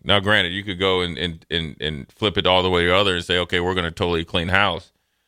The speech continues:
Well, then I don't, I, see, I don't think Michigan is willing to go through a full makeover. Not right now. Not after a national championship.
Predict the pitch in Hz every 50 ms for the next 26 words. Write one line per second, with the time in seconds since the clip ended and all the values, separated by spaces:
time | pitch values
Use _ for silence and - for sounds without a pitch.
0 | _ _ _ - - 98 101 101 98 98 101 104 101 98 - - 98 98 95 -
1 | 117 110 113 123 135 131 131 131 113 101 101 101 104 98 - 101 92 98 95 95
2 | 95 95 92 92 - _ _ _ _ _ _ _ _ - 90 92 90 92 90 95
3 | 98 98 95 98 95 92 90 87 - - 95 87 87 95 90 90 90 87 85 -
4 | - 90 90 90 90 87 87 87 90 85 76 - _ - 85 87 87 - - 90
5 | 87 85 85 85 85 82 82 82 85 - _ _ _ _ _ _ _ _ _ -
6 | - 85 87 85 80 - 76 69 64 58 60 - - _ _ _ _ _ _ _
7 | _ _ _ _ _ _ _ - - 101 98 92 73 85 90 85 73 71 80 80
8 | 71 71 76 85 _ _ _ _ _ - 85 98 98 98 95 92 87 87 - 85
9 | 85 82 82 80 80 - - 76 71 - 92 78 73 - - 58 - - - 60
10 | 55 -